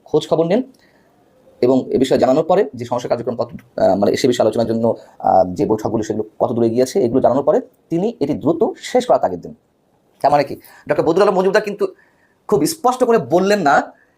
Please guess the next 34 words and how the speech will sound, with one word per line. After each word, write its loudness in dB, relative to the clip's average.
যে 0
না, 0
আসলেই 2
তিনি -2
ডিসেম্বর 2
থেকে -2
জানুয়ারির 2
মধ্যে -2
বলেছেন, -6
যেহেতু 2
পরবর্তীতে 0
প্রেস 0
উইংয়ের 0
একটি -4
বিজ্ঞপ্তি 0
গিয়েছে 4
গণমাধ্যমে, -2
একাধিকবার 0
সংশোধনীর -4
মাধ্যমে, -4
সেখানে 2
কিন্তু -6
ডক্টর 0
বদিউল 2
আলম 2
মজুমদার 0
স্পষ্ট -2
করেননি। 0
অর্থাৎ -4
আমরা 0
ধরে 2
নিতে -2
পারি 2
যে 2